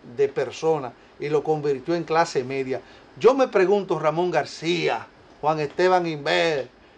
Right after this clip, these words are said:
¿qué ha hecho esa, qué han hecho esas personas? ¿Por qué esas personas no han salido a defender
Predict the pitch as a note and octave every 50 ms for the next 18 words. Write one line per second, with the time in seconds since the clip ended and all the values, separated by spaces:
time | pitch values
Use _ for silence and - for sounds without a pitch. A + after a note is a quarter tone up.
0 | - - _ _ _ - _ _ _ - G#3 A#3 A#3+ A3+ A#3 B3 B3+ A#3+ A#3+ -
1 | - F3+ F#3 F3+ F3 G3 - - G#3+ A3+ A3 G#3+ A3+ A#3 - - G3 F#3 - F#3
2 | F3+ - - F3 D#3 - - G3+ G3+ F#3 F3 - F#3 D#3 - A3 G#3 - A3 G3+
3 | - F#3 D#3+ - - G3 F#3+ F3 E3+ F3 F#3 G3 G3+ F3+ - F#3 E3 D#3+ E3+ F#3+
4 | G3 F3+ D#3 D3+ D3+ C#3+ - D3+ C3+ C3+ C#3 D#3 D#3 C#3+ C3+